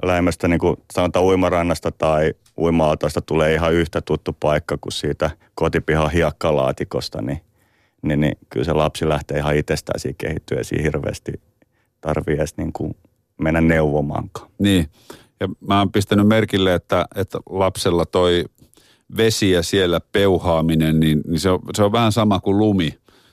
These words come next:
Speaker 2: Et tavallaan se on jotenkin luonnossaan, että ne siitä innostuu.
Speaker 1: Joo, kyllä se vesi on kiehtova elementti ja, ja, ja se, se niinku on moniulotteinen ja,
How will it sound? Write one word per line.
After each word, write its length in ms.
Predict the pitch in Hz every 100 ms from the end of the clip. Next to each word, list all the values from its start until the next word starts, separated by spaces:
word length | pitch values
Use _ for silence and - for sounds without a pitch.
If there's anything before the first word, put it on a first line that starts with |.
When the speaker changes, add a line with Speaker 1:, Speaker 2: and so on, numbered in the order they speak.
| _ -
Speaker 2:
Et 80 | 85
tavallaan 460 | 90 85 82 82 80
se 80 |
on 140 | 85 82 101
jotenkin 420 | 101 90 87 95
luonnossaan, 760 | 104 92 80 71 - 71 67 67
että 220 | - 73
ne 80 | 73
siitä 300 | 78 69 67
innostuu. 720 | 73 71 58 - - - - _ _ _ _ -
Speaker 1:
Joo, 280 | 120 117 87
kyllä 140 | 82
se 200 | 92 104
vesi 280 | 95 95 95
on 120 | 90
kiehtova 540 | - 85 82 85 80 78
elementti 600 | 73 73 67 73 - -
ja, 140 | 73 -
ja, 100 | 76 71
ja 80 |
se, 220 | 71 82 71
se 280 | - - 80
niinku 220 | - - -
on 120 | 85
moniulotteinen 1000 | 80 80 80 76 76 - 82 76 69 69
ja, 160 | 67